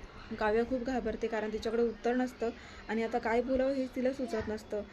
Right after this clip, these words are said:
त्यामुळे ती म्हणते की "काही नाही, असंच." "मग आता सांगा ना, काही त्रास होतोय का तुम्हाला? एकतर तुमच्या मनात काय चाललं असतं, काय कसली घालमेल असते त्याच्यातलं मला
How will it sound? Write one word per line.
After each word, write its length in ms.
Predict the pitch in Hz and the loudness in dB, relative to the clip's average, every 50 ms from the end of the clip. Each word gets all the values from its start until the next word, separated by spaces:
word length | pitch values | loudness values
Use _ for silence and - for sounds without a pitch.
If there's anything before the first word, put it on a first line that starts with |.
| - - - - - | -18 -20 -20 -2 2
त्यामुळे 300 | 226 226 - 226 233 233 | 2 4 4 4 2 2
ती 100 | 233 247 | 2 2
म्हणते 260 | 240 262 240 - 247 | 0 0 0 0 -2
की 140 | 233 254 240 | -2 -2 0
"काही 220 | 233 240 233 233 | 2 2 2 4
नाही, 160 | 233 233 220 214 - | 2 0 -2 -2 -6
असंच." 280 | 226 208 202 214 208 202 - - - - - - - - | -8 -6 -4 -4 -4 -4 -6 -16 -18 -18 -18 -18 -10 -6
"मग 140 | 208 208 208 | -4 -2 -2
आता 200 | 220 208 233 233 | -2 0 -2 -2
सांगा 320 | 233 269 233 233 240 269 | 0 0 0 2 2 2
ना, 120 | 254 240 226 | 2 2 2
काही 180 | 226 226 247 | 2 0 0
त्रास 260 | 247 240 233 233 233 | 2 2 0 0 0
होतोय 220 | 254 233 226 226 214 | 0 0 0 0 0
का 80 | 220 | 0
तुम्हाला? 420 | 214 214 214 208 208 208 202 202 214 233 - - - - - - - | -2 -2 -4 -4 -2 -2 -2 -2 -2 -6 -10 -14 -18 -18 -18 -6 0
एकतर 240 | - 247 240 - 277 277 | 0 2 6 6 4 6
तुमच्या 260 | 285 254 247 262 269 | 6 2 2 2 2
मनात 220 | 262 262 247 240 233 - | 2 2 2 0 0 -2
काय 160 | - 233 233 247 | -2 0 0 2
चाललं 300 | 247 269 247 240 233 226 | 2 2 2 4 4 2
असतं, 260 | 226 - - 226 220 | 2 0 -4 -6 -4
काय 160 | 220 214 214 | -2 -4 -6
कसली 360 | 214 - 226 226 - - 262 | -2 -2 -4 -4 -2 -2 -2
घालमेल 420 | 277 285 269 247 226 220 226 226 220 | 0 0 0 0 0 0 2 0 0
असते 260 | 226 226 - - 220 | 0 -2 -2 -4 -2
त्याच्यातलं 400 | 214 208 202 220 220 214 220 226 | 0 -2 -2 -2 -4 -2 -2 -2
मला 240 | 220 220 214 220 220 | -2 0 -2 -2 -2